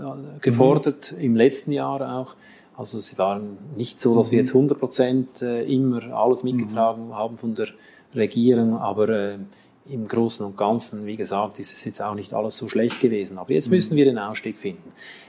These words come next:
Speaker 1: Äh, ich glaube, wenn man Extrembeispiele bringt, dann, äh, führt das zu nichts,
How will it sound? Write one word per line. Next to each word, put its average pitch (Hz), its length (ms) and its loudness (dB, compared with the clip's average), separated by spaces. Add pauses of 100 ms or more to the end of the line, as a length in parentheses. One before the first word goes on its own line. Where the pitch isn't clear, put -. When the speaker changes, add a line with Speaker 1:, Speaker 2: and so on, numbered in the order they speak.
(100)
Speaker 1:
Äh, 107 220 4
ich - 120 -4
glaube, 127 340 4
wenn 117 180 6
man 110 360 2
Extrembeispiele 131 920 6
bringt, 101 520 -6 (100)
dann, 113 340 -2
äh, 104 280 -4 (360)
führt - 320 2
das - 400 -6
zu 120 100 2
nichts, 104 640 0